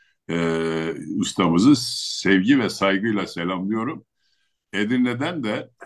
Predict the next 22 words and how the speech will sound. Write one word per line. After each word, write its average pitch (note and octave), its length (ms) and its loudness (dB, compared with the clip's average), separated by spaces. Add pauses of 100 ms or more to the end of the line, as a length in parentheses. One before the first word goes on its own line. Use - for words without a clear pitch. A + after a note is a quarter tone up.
Sinan A#2+ 580 4
Alışkan G#2+ 600 0
kardeşimiz, F2+ 920 -2
onun G2+ 280 2
da F2 140 -2
çok - 320 -4
büyük F2+ 220 0
hizmetleri F2+ 600 -2
var. B2+ 280 0 (580)
Çok G#2+ 280 0
büyük G#2 260 4
Kırkpınar, G2+ 600 -2
belki G2+ 300 0
de B2 80 -2
en B2+ 240 0
büyüğü G#2 540 -2
Kırkpınar G#2+ 500 -2 (200)
arşivi F2+ 320 -6 (120)
fotoğraflarla. F2 800 -2
Sinan A2 540 2
da, G#2 240 -2 (160)
Sinan, G#2+ 480 0